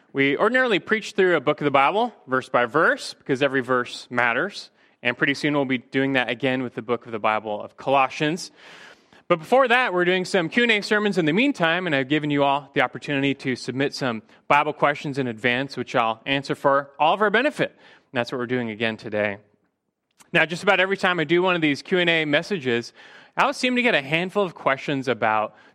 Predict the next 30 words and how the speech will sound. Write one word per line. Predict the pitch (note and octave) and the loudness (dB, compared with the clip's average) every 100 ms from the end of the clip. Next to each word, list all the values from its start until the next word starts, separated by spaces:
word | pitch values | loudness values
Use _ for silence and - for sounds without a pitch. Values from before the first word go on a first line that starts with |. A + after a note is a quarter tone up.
| _ | _
end | B2+ C#3 | -4 -2
times. | C3+ B2 A2 F#2 - - _ _ _ _ _ _ _ _ _ - | 0 0 0 -4 -16 -20 _ _ _ _ _ _ _ _ _ -2
People | F3 D#3+ | 0 2
just | D#3 - | -2 -2
love | C3+ C#3+ D#3 D#3 - _ | 2 2 2 -2 -14 _
to | - D3+ | -6 -2
study | - G#3 G#3+ | 2 2 2
end | G#3 | 0
times. | G3+ G3+ A3+ B3 | 2 2 0 -4
People | - E3+ | 0 2
are | E3+ | 4
very | F#3+ D#3+ | 2 2
curious | - - F#3 G3 G#3 | -2 0 2 2 0
about | G3 F#3+ F#3+ | 2 2 2
end | F3+ F#3+ G3 | 0 -2 0
times. | F#3+ G3 A3 B3 - _ - - _ _ | 0 0 -2 -8 -14 _ -20 -20 _ _
It's | C3+ | -4
something | - D#3+ D3+ | -2 0 2
every | C#3+ D3 | 2 0
generation | C3 D3 C#3+ C#3 - C3 A#2 - - | -2 0 2 0 -2 -4 -4 -10 -6
wants | A2+ C#3 C#3 | 0 0 -2
to | D#3 | 0
know, | C#3+ C#3+ G3 | 4 4 4
and | F3 | 2
every | A3 B3 | 2 2
generation | G3 G#3 G#3+ - E3+ | 0 2 0 0 -4
seems | - G#3 G3+ | 0 -2 0
to | G3 | -4
think | - G3+ G3 | 0 -2 2
that | F3+ D#3+ - _ | 0 0 -4 _